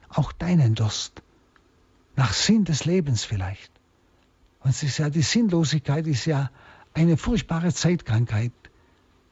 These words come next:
Die Menschen haben ja k-, kaum einen Sinn in ihrem Leben, immer nur so Teilsinn.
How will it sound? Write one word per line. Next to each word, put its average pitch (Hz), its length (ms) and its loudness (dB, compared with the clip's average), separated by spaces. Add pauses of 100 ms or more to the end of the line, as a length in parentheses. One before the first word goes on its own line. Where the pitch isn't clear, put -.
(120)
Die 113 60 -4
Menschen 160 400 2
haben 170 180 2
ja 165 140 2
k-, - 180 -10 (380)
kaum 233 240 0
einen 214 260 4
Sinn 269 260 2
in 165 120 2
ihrem 127 240 2
Leben, 123 260 0
immer 220 180 2
nur 214 160 2
so 202 200 0
Teilsinn. 151 1000 2